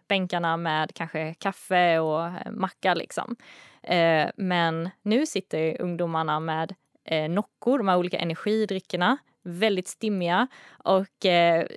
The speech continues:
de kan till och med ha godis och chips och allt möjligt med sig på föreläsningarna. Så att jag upplever att det har liksom eskalerat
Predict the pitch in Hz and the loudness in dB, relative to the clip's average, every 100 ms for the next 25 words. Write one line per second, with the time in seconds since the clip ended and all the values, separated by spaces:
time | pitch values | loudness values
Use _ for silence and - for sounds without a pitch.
0 | 196 202 196 190 185 175 170 175 175 233 | -4 -2 -2 -2 -2 -2 -2 -2 0 0
1 | 254 240 233 240 - 170 - 262 254 - | 0 -2 -2 -4 -4 -8 -4 -4 -4 -8
2 | - - 196 190 180 - 180 208 202 233 | -12 -2 4 6 6 4 2 0 0 0
3 | 262 147 - 175 175 _ 170 180 175 165 | -2 -2 -2 -4 -6 _ -6 2 2 2
4 | 196 208 175 - 185 196 - - 196 247 | -2 -4 -6 -4 -2 -4 -4 -2 0 2
5 | 202 180 180 185 185 180 - 190 202 - | 2 4 2 2 0 0 -4 -4 -4 -4
6 | - 202 226 220 165 175 262 - | -2 0 0 0 0 0 -2 -6